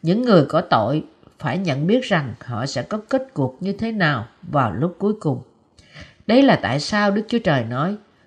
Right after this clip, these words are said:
"Ai có tai, hãy nghe lời của Đức Thánh Linh phán cùng hội thánh." Vào lúc các tín đồ chịu tử đạo, môi trường thiên nhiên của thế giới sẽ hoàn toàn bị hủy diệt.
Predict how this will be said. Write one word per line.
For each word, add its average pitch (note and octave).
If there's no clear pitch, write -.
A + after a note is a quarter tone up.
"Ai G#3+
có A3
tai, G#3
hãy C#3+
nghe A3
lời F3
của C#3
Đức F3+
Thánh A3
Linh F#3+
phán G3+
cùng B2+
hội A#2
thánh." E3+
Vào F3
lúc B3
các D#4+
tín D4
đồ F3+
chịu D3
tử D3+
đạo, D3
môi C4
trường F3
thiên A#3+
nhiên A#3+
của C3+
thế G#3+
giới A#3
sẽ E3+
hoàn E3+
toàn C3
bị C#3+
hủy D#3
diệt. C3+